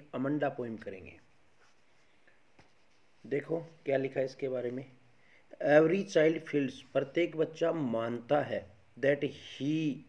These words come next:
she, कि वह is controlled, नियंत्रित किया जा रहा है,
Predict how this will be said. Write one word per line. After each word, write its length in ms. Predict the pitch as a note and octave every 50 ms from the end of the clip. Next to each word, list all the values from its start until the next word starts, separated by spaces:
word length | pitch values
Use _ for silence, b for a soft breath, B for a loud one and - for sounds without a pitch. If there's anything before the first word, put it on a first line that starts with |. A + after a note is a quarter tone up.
| - -
she, 480 | - - - - - - D#3+ E3+ D3 G#2 - - - _ _ _ _ _ _ _ - _ _ -
कि 360 | - C#3 D3+ D3+ D3+ - - - _ _ _ _ _ _ -
वह 500 | C3 B2 B2+ C3 B2 B2+ C3+ C3 - - - b b b b b b b b -
is 160 | C#3 D3+ D3
controlled, 760 | D3 C#3+ - - C#3 C#3 C#3 B2+ C3+ - B2+ C3 C3+ B2+ A2 - - - - - -
नियंत्रित 720 | A#2+ B2 B2+ B2+ C3 C3 C#3 C3 C3+ - C#3+ E3 D#3 D#3+
किया 320 | - - - C3 A#2+ A2+ A2
जा 240 | G2 G#2+ G#2+ G#2 G2+
रहा 120 | G#2 G#2
है, 220 | A2+ B2 - -